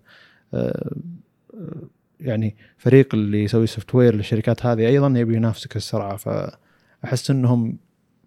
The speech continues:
بعد فترة بسيطة بيتخلون عن فكرة إن إحنا أسرع جهاز، لأن الشركات بتوصل إلى سرعة متقاربة جدا مع بعض، فبيكون تركيزهم على شيء ثاني، بتكون تسويقهم على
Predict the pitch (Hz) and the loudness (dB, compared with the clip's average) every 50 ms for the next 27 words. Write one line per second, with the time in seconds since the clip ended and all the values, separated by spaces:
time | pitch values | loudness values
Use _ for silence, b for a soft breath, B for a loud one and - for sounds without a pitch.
0 | _ _ - - 117 113 - - 135 123 - 120 107 104 - 131 123 117 - 107 | _ _ -2 0 0 0 2 0 0 0 0 0 -2 -2 -2 -2 -2 -2 -2 -4
1 | 107 - - - 123 127 131 127 110 107 110 - 113 - 113 107 - 110 110 110 | -4 -6 -4 -2 0 0 2 0 0 -2 -4 -6 -4 -4 -4 -4 -4 -4 -4 -4
2 | 101 110 110 110 107 - - 104 101 95 107 107 107 110 117 123 - _ b b | -2 -2 -2 -2 -4 -6 -8 -10 -10 -8 -8 -6 -6 -4 -6 -6 -8 _ b b
3 | b b b b 113 107 104 107 107 107 - - - 107 104 - 117 110 - 104 | b b b b -6 -4 -4 -4 -4 -4 -6 -6 -8 -6 -4 -4 -4 -4 -4 -8
4 | - - 117 107 - 110 98 98 117 b b b b b b b b - 117 110 | -6 -4 -6 -4 -2 -4 -6 -6 -10 b b b b b b b b -4 -2 0
5 | 110 107 107 104 113 110 - 120 110 98 101 101 104 117 - - 113 110 107 101 | 2 2 2 0 -2 0 0 -2 -2 -2 -4 -6 -6 -6 -4 -2 0 0 0 0
6 | 104 107 113 107 104 107 101 101 101 107 110 117 127 147 156 - - 117 113 110 | -2 -2 -4 -4 -4 -6 -6 -6 -6 -8 -8 -8 -8 -10 -12 -12 -8 -4 -4 -2
7 | 113 117 127 - _ _ _ _ _ _ _ _ _ _ _ _ _ _ _ _ | -4 -4 -6 -10 _ _ _ _ _ _ _ _ _ _ _ _ _ _ _ _
8 | - - 127 - - 131 117 - 117 - 127 110 107 104 98 101 - 110 104 101 | -10 -8 -8 -2 0 0 0 0 -2 -4 -2 -2 -2 -2 -6 -4 -4 -4 -2 -2
9 | 107 98 98 98 104 107 - - - 113 101 - - 113 107 - - 101 98 95 | -2 -4 -4 -6 -8 -8 -10 -6 -6 -6 -6 -4 -4 -4 -4 -4 -6 -8 -8 -6
10 | 98 98 92 | -6 -6 -6